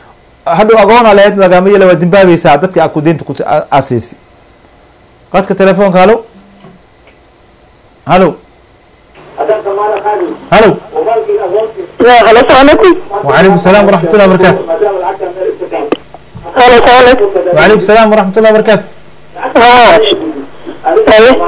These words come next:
Speaker 1: Waa ku maqlaa. T V-ga iska
Speaker 2: Sheekh
Speaker 1: gaabo.
Speaker 2: Xuseen yaa rabaa.
Speaker 1: Ah, T V-ga iska gaabo,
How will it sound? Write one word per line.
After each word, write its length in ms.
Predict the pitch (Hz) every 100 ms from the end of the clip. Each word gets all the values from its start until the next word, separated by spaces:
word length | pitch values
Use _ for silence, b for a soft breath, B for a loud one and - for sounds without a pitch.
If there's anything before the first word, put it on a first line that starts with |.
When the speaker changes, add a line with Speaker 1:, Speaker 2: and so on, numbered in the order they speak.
| - - - -
Speaker 1:
Waa 80 | 175
ku 60 | 269
maqlaa. 320 | 214 208 123 - -
T 120 | 208
V-ga 200 | 220 233
iska 100 | -
Speaker 2:
Sheekh 160 | 254 220
Speaker 1:
gaabo. 120 | 254
Speaker 2:
Xuseen 180 | 339 339
yaa 100 | 247
rabaa. 360 | 202 156 - 196
Speaker 1:
Ah, 60 |
T 140 | 220 233
V-ga 220 | 285 226
iska 140 | 196
gaabo, 280 | 202 196 165